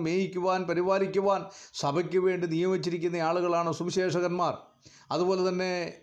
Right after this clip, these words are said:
മൂപ്പന്മാർ, അതുപോലെ തന്നെ ഉപദേഷ്ടാക്കന്മാർ. ഇവരെ തന്നെ പലപ്പോഴും സഭയ്ക്ക് വെളിയിലാണെന്നും പറഞ്ഞ് അങ്ങോട്ടും ഇങ്ങോട്ടുമൊക്കെ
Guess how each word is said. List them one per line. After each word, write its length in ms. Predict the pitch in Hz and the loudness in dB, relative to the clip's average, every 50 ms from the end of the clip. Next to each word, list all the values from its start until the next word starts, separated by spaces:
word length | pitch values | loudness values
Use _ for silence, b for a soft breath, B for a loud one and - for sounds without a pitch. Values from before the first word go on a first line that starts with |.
| - 123 | -6 -2
മൂപ്പന്മാർ, 640 | 135 165 170 165 175 185 180 180 180 175 156 131 - - B B B B B - | -2 -2 0 0 0 0 0 2 2 2 0 0 -2 -8 B B B B B -4
അതുപോലെ 320 | 131 147 180 185 190 185 180 | -2 0 2 2 2 2 2
തന്നെ 220 | 185 180 185 190 | 0 0 0 0
ഉപദേഷ്ടാക്കന്മാർ. 840 | 190 165 202 202 214 202 214 220 208 202 208 196 190 202 196 156 - - - - - - - - - - - | 0 2 2 2 2 2 2 2 2 2 2 2 2 2 2 0 -2 -4 -10 -20 -20 -20 -20 -20 -20 -14 -8
ഇവരെ 220 | 104 123 139 156 | -4 -2 -2 -2
തന്നെ 280 | 151 151 156 151 160 165 | 0 0 -2 -2 0 0
പലപ്പോഴും 460 | 160 156 160 160 156 151 170 165 170 156 | 0 0 0 0 0 0 0 0 0 0
സഭയ്ക്ക് 380 | - 160 147 156 160 147 170 180 | 0 0 0 0 -2 0 0 0
വെളിയിലാണെന്നും 680 | 160 160 160 170 180 175 165 160 160 160 165 165 170 165 | 2 2 2 2 2 2 2 2 2 0 -2 -2 -2 -2
പറഞ്ഞ് 200 | 165 170 165 160 | -2 -2 -2 -2
അങ്ങോട്ടും 280 | 151 156 160 156 170 | -2 -2 -2 -2 -2
ഇങ്ങോട്ടുമൊക്കെ 480 | 160 151 160 160 151 160 156 151 156 | 0 0 0 0 0 -2 -2 -2 -2